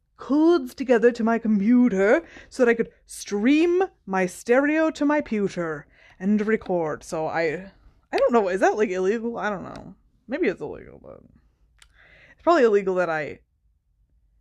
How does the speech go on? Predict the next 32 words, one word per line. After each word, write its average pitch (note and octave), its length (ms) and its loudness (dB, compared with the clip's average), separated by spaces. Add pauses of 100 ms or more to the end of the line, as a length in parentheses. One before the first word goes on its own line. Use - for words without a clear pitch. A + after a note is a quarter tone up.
(140)
shared F#3 680 0 (260)
the F3+ 220 -16
copy - 440 -12
of - 120 -18
the - 80 -20
audiobook - 640 -10 (520)
with - 160 -16
my - 100 -12
uncle. - 420 -6 (160)
That's G3+ 220 -2
probably D3 260 -6
illegal. - 480 -12
I F#4 180 2
don't G#3 280 0
know, E3 500 -12
okay? F#3 400 -4 (440)
I'm A#3 140 -8
not F4 120 -2
a - 20 2
lawyer, G3 320 2
but F#3 140 0
I F3 80 0
feel F3+ 160 -2
like F3+ 140 -2
maybe D#3 300 -12
that's G2+ 220 -18
illegal. - 480 -20 (1000)
Um, A3 420 6
but G3 120 -6
anywho, C#4+ 540 0
who C#4 140 -6
cares? G3 540 -2